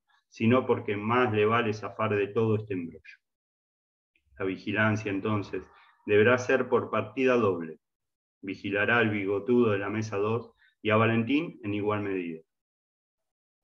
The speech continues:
Matilde dará vuelta a la hoja de su cuaderno y leerá en voz baja. Usted no alcanzará a escucharla. A escuchar lo que ella escribe,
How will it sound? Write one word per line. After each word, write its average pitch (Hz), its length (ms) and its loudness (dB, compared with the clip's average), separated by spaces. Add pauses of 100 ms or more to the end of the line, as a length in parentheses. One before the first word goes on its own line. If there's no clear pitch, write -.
(280)
Matilde 113 440 0
dará 107 220 2
vuelta 110 300 0
a 101 40 -2
la 101 140 -4
hoja 110 260 -2
de 95 80 -4
su 98 160 -10
cuaderno 113 440 -2
y 107 60 0
leerá 98 360 -2
en 101 140 -6
voz 95 180 -4
baja. - 220 -18 (1300)
Usted 101 260 -2
no 110 120 4
alcanzará 101 460 -2
a - 20 -4
escucharla. 80 640 -14 (680)
A 104 60 -4
escuchar 117 400 0
lo 135 140 4
que 123 80 2
ella 117 180 -2
escribe, 85 460 -10